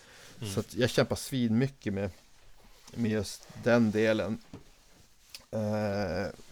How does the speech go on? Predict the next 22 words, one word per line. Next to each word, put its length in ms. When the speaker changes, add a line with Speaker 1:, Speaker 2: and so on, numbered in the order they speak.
Speaker 2:
av, 260
av 80
skrivandet. 840
Men 340
vi 100
får 140
se. 260
Alltså 180
så 100
här, 180
jag 280
har 60
ju 60
haft, 440
eh, 200
vi 80
har 60
ju 80
haft 240
såna 140
här 60
klus-, 480